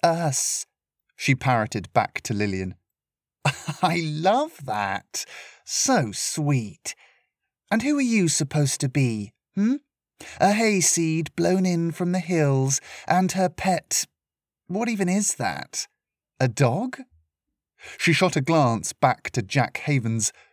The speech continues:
who shrugged. "Well, whatever it is,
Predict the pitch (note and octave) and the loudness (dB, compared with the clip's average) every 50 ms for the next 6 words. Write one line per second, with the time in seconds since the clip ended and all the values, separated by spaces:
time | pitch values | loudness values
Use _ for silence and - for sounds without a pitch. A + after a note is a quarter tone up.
0 | _ _ - D#3 D3 - - E3 C#3+ A2+ G2+ F#2+ - - - - _ _ _ _ | _ _ 2 2 2 2 2 0 0 0 0 -4 -8 -12 -14 -20 _ _ _ _
1 | _ _ _ _ _ _ _ _ - E3 F3 F3 F3 E3+ E3 C#3+ - _ _ _ | _ _ _ _ _ _ _ _ 0 2 4 4 4 4 2 0 -2 _ _ _
2 | _ _ _ _ E3 F3 F#3+ G3 D3+ F#3 G3 E3 A2+ A#2 A2+ A2 G2+ - B2+ A#2+ | _ _ _ _ 0 2 2 4 4 4 2 2 0 -2 -6 -8 -6 -4 -2 0
3 | A2+ A2 A2 - - - | 0 -2 -2 -4 -6 -8